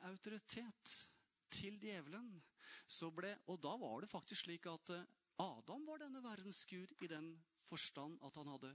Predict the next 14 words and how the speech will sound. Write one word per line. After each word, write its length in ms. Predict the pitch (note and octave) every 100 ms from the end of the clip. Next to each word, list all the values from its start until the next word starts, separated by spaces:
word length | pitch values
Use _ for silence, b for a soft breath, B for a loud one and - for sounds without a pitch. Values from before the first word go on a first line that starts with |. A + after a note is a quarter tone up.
| -
full 300 | - - B2 C3+
autoritet 560 | B2+ D3+ C3+ C3+ D#3 -
over 200 | C3 C3
hele 180 | C3 C3+
jordkloden. 440 | A#2+ A#2+ B2+ A#3 - _ B B B B B G#3
I 60 |
det 180 | F3 F#3+ A#3
øyeblikk 280 | F#3+ D3+ -
som 200 | F#3 F#3
han 100 | F#3 C#3
ga 180 | C#3 C3+ D#3
autoriteten 600 | D#3 F#3 - C#3 - D3+ -
til 160 | F3+ - _ _ _
djevelen, 600 | C#3 F3+ E3+ A#2 F3 A#3+